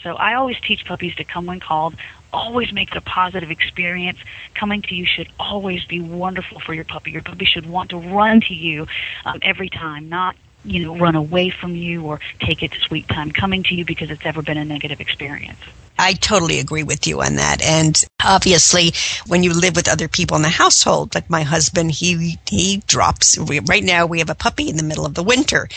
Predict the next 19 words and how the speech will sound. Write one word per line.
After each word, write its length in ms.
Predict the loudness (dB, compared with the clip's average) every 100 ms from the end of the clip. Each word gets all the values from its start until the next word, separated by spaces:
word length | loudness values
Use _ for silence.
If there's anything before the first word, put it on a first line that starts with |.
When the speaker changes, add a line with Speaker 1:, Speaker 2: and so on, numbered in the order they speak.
| -10 -12 0
Speaker 2:
and 400 | 4 4 2 0
we've 180 | 0 2
got 300 | 4 4 2
gloves 420 | 2 4 4 4
out 320 | 4 4 4 0
because 300 | -4 -4 0
we're 80 |
always 200 | 0 2
taking 300 | 2 2 2
the 80 | 0
puppy 400 | 2 -2 0 0
out. 220 | 2 0
There's 180 | 0 0
always 240 | 2 4 2
boots. 520 | 2 0 2 2 4
There's 200 | 4 4
something. 560 | 6 4 4 2 2 -2
<laughs> 60 | -8 -12 -16 0
And 420 | 2 4 2